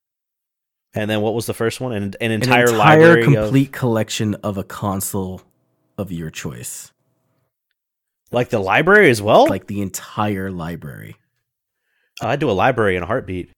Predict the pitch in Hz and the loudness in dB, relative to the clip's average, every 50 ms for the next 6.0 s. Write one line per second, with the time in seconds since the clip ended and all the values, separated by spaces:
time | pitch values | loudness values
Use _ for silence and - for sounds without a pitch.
0 | _ - 92 113 147 196 220 240 240 151 131 113 - - 131 127 120 110 104 92 | _ -6 0 4 6 6 8 6 6 4 2 0 0 0 0 0 0 -2 -4 -2
1 | 107 131 135 117 - - _ _ _ _ _ _ _ - 117 127 156 202 196 143 | 0 0 0 0 -2 -6 _ _ _ _ _ _ _ 0 2 4 4 4 4 4
2 | - 147 151 147 131 117 104 107 156 180 139 123 107 107 104 104 - - 151 170 | 4 4 2 2 2 -2 -2 -2 -2 -2 -2 -2 -2 -2 -4 -2 -2 -2 -4 -2
3 | - - 104 110 127 139 139 - _ _ _ _ _ _ _ _ _ _ _ _ | 0 0 0 0 0 -2 -6 -12 _ _ _ _ _ _ _ _ _ _ _ _
4 | _ _ _ _ _ _ _ _ _ - 202 196 202 196 - - 185 208 247 240 | _ _ _ _ _ _ _ _ _ 0 4 4 4 4 6 8 10 12 12 12
5 | 160 123 131 139 139 127 - - 175 196 214 - - 120 95 85 82 101 110 | 10 10 8 8 6 6 6 6 4 4 4 4 2 2 2 2 0 -4 -6